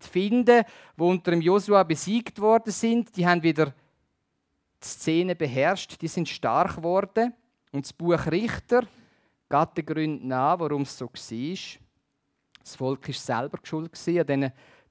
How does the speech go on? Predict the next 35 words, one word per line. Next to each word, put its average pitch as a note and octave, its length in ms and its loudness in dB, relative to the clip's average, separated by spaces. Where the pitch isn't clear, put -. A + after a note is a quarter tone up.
traurigen E3 480 0
Zuständen. F#3+ 920 0
Die - 40 -20
Freude F#3 400 2
über E3+ 140 -2
den D3+ 100 2
Sieg A3 560 -2
hat D#3+ 160 -2
so G3+ 180 2
lange G#3 260 6
angehalten, G#3 680 6
wie F#3 80 -4
der D#3+ 120 2
Josua G3 580 2
und D#3 400 -4
die E3 80 0
Ältesten E3+ 540 -2
gelebt C#3+ 400 0
haben. F#3+ 260 2
Und C#3 120 -6
wo D3 60 -2
die C#3+ 140 -8
gestorben F#3+ 460 -2
gewesen - 220 -6
sind, F#3 480 0
hat - 120 -6
man C#3+ 120 -4
Gott D3+ 240 -2
vergessen. C#3+ 800 0
Sie - 100 -8
haben C#3 80 -6
wieder C3+ 200 -2
angefangen, C3+ 540 0
Götzen F3 480 -2
anzubeten. D#3+ 800 -2